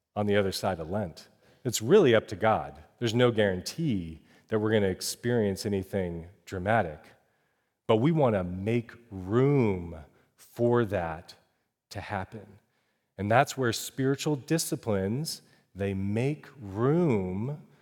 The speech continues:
for the work of the Spirit in our lives. They help us to recognize what's most important and to reorder our desires back toward God.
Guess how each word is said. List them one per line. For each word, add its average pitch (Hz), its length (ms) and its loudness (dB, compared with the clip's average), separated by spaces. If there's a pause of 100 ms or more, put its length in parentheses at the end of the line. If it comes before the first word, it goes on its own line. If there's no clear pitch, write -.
(240)
for 117 120 -4
the 104 100 -2
work 113 640 -2 (200)
of 107 220 -2
the 113 60 -4
Spirit 104 800 -6 (360)
in 120 180 2
our 104 220 2
lives. 90 640 -8 (1300)
They 110 80 4
help 175 220 4
us 175 120 -2
to 135 120 -2
recognize 104 1200 -2 (260)
what's 113 380 2
most 120 440 2
important 104 800 -6
and 113 140 -4
to 104 120 -4 (240)
reorder 143 1080 4 (340)
our 117 160 4
desires 101 1000 -2 (300)
back 110 600 -2 (500)
toward 90 380 -6
God. 82 320 -6